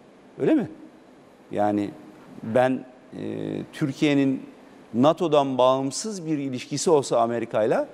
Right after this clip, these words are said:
çok daha etkili olur diye düşünüyorum. Ben uzun zamandır böyle düşünüyorum.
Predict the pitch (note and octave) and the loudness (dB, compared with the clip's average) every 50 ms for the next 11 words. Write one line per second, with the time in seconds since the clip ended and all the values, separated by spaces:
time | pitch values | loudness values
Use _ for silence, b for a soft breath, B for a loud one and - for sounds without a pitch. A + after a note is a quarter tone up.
0 | - - - - G3 F3 - - E3 D#3 D#3 D3+ D#3+ D#3 - - F#3+ F#3 G3+ F#3 | -16 -16 -8 -4 -4 -4 0 2 2 4 4 2 0 -2 -6 -8 -8 -4 -4 -2
1 | D3+ C3+ A#2 G#2+ A2 A2 G2+ F#2+ F2+ - - - G2+ F#2+ F2+ E2+ D2+ - - - | -2 -2 -4 -2 0 0 0 -2 -4 -6 -8 -6 -4 -2 -2 -2 -4 -6 -10 -16
2 | - - B3+ D4 D4 C#4+ - F#3 F3 G3 A#3+ G#3 G3+ F#3 D#3+ D#3 D#3+ E3+ F#3+ F3+ | -6 0 2 2 2 2 2 2 2 4 4 6 6 6 4 4 2 2 2 4
3 | E3 C#3+ C#3 A#2+ A2 - - G#2+ F2+ E2+ D#2 D#2 - | 4 4 4 2 0 -4 -8 -8 -8 -8 -8 -8 -10